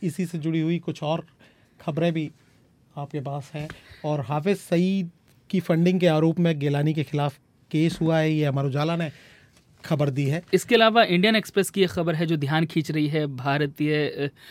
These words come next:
Speaker 2: वायुसेना के प्रमुख ने सभी अधिकारियों को पत्र लिखकर कहा है कि किसी भी समय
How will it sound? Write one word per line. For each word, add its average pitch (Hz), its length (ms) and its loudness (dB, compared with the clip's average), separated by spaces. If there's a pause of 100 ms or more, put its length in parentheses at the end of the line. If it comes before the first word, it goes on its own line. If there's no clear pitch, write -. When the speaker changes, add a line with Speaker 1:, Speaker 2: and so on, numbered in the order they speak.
(160)
Speaker 2:
वायुसेना 156 460 4
के 165 180 0
प्रमुख 170 400 0
ने 175 120 2
सभी 190 380 2
अधिकारियों 147 460 0
को 143 160 -2
पत्र 131 340 -4
लिखकर 120 400 -6
कहा 120 320 -4
है 123 280 -6 (320)
कि 139 100 2 (160)
किसी 185 240 2
भी 160 180 0
समय 131 420 0